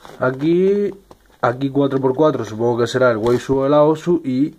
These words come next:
esto es lo que, esto es lo interesante. Aquí tendríamos cinco, cinco por cinco por cinco de Moyu, que todavía no, no ha salido, pero supongo que lo estarán sacando. Seis por seis, seis por seis de Moyu.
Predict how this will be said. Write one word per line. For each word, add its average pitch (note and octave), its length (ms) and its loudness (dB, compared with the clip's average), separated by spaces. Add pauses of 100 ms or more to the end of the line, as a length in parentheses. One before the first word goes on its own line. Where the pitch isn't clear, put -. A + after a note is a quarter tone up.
esto E3+ 280 0
es A#2+ 40 0
lo A2 100 0
que, G2+ 500 -2 (680)
esto - 200 0
es C3 60 0
lo A#2+ 60 -2
interesante. G#2+ 680 -4 (460)
Aquí C3 200 -2
tendríamos C#3 600 0
cinco, F3+ 680 0 (600)
cinco D#3 300 -2
por B2+ 160 -2
cinco D#3 300 0
por B2+ 140 -2
cinco C#3+ 240 -2
de A#2+ 80 -4
Moyu, D#3 320 0
que C#3 80 0
todavía A2 280 -4
no, A#2 140 -2
no A#2 140 -2
ha A2+ 40 -2
salido, A2+ 380 -2
pero G#2 160 -4
supongo A2 380 -4
que G#2+ 40 -4
lo G#2+ 60 0
estarán A2 300 -4
sacando. B2 500 -2 (1300)
Seis D3+ 280 -2
por B2 240 -6
seis, D3 340 -4 (1300)
seis C#3+ 220 -2
por B2+ 160 -6
seis C#3+ 340 -2
de A#2+ 120 -4
Moyu. D3 400 -2